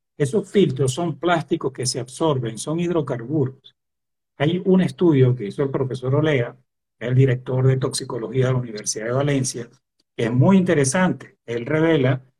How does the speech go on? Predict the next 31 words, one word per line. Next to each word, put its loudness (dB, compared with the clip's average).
que 0
las -6
chicas -2
que -2
trabajan 0
en -4
las -14
tiendas, -2
que 0
esas -2
que 0
abren 0
cajas, -6
que -6
vienen 0
de -2
China, -2
que -8
tienen 0
muchos -2
plásticos, -6
son 0
las 0
primeras 0
y 0
las 0
principales -2
que -12
tienen 4
trastornos 0
neuroendocrinos -2